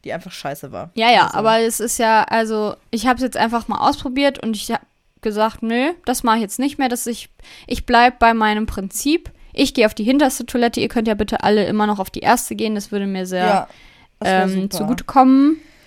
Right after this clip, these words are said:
Speaker 1: Aber ich war
Speaker 2: Und,
Speaker 1: gestern
Speaker 2: ja.
Speaker 1: auch an einem, äh, öffentlichen Ort, wo es mehrere Kabinen gab, war ich an der, auf der letzten, weil die auch zufälligerweise frei war. Und es war auch dreckig.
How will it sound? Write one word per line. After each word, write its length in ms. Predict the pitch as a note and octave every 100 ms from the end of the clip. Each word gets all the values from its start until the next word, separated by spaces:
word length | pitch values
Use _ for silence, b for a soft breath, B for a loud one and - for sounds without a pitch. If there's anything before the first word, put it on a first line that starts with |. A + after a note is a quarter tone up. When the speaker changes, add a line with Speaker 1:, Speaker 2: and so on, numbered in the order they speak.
| B
Speaker 1:
Aber 140 | A3 A#3
ich 120 | -
war 100 | B3
Speaker 2:
Und, 120 | A3
Speaker 1:
gestern 240 | A3 A3 A3
Speaker 2:
ja. 220 | - G#3+
Speaker 1:
auch 140 | A3 -
an 400 | G3 G#3+ G#3+ G#3+
einem, 200 | G#3 -
äh, 180 | - G#3+ -
öffentlichen 480 | B3 C4 A#3+ A3+
Ort, 280 | - G3 G#3
wo 40 | G3+
es 160 | -
mehrere 400 | F#3+ A3 G#3 G3+
Kabinen 540 | G#3 G#3+ F3+ G#3+ A3 G#3+
gab, 340 | G3 G#3 G#3 -
war 120 | F#3+
ich 140 | G3+ -
an 160 | F#3
der, 260 | E3+ E3 D#3
auf 80 | E3+
der 100 | E3+
letzten, 420 | F3+ B3+ - C4+
weil 140 | G3 E3+
die 100 | -
auch 140 | -
zufälligerweise 640 | - F#3 E3 D#3+ D3+ D3+
frei 360 | D3 - F3+ G3
war. 220 | G#3+ B3 - b b
Und 120 | F4+
es 80 | -
war 100 | -
auch 100 | F3
dreckig. 440 | - - G#2+ -